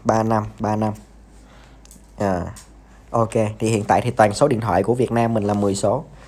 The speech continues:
Nên các anh chị lưu ý là mình sẽ nhập đúng mười số như thế này nha.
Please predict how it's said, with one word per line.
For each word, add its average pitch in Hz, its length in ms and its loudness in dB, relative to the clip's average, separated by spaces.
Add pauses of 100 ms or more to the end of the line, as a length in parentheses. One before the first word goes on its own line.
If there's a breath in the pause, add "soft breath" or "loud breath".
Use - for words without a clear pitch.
(180 loud breath)
Nên 117 200 0
các 139 120 -2
anh 120 140 -2
chị 95 100 -4
lưu 113 160 6
ý 117 140 6
là 147 100 2
mình 101 160 -2
sẽ 101 180 -2
nhập 123 280 0
đúng 139 220 2
mười 117 160 4
số 120 260 0
như 147 100 -4
thế 127 80 -2
này 123 200 -2
nha. 113 140 -6